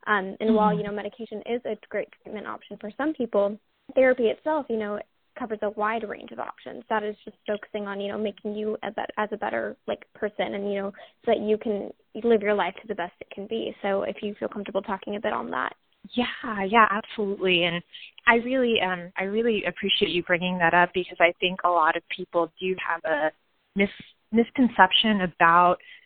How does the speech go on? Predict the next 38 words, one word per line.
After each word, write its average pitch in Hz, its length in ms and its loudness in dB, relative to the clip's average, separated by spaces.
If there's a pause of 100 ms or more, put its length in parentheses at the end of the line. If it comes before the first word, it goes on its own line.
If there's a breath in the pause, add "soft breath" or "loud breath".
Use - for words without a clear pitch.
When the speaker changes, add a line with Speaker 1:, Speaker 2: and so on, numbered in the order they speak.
(160 loud breath)
Speaker 2:
um, 180 320 4 (200)
what 196 340 4 (440)
psychology 185 1040 -2
even 170 260 -6
involves 160 520 2
or 165 80 0
what 170 240 6
psychological 156 720 0
services 202 480 -2
even 233 280 0
involve. 233 480 6 (140)
Um, 175 300 6
Speaker 1:
Mm-hmm. 247 180 6
Speaker 2:
because 214 220 4
I 202 80 4
think 220 200 0
you're 180 140 4
right. 165 340 8
There 175 120 6
are 214 160 2 (120)
so 190 80 -2
many 170 220 -6 (200)
different 185 260 -2
professionals 165 580 0
you 165 100 0
can 170 160 -8
go 156 180 2 (140)
to. 160 240 4 (480 loud breath)
And 247 100 8
I 220 60 8
think, 247 240 6
honestly, 196 640 4
it 185 140 -2
can 190 100 -6
be 180 140 -2
really 160 320 0
overwhelming 165 840 4
because, 240 400 2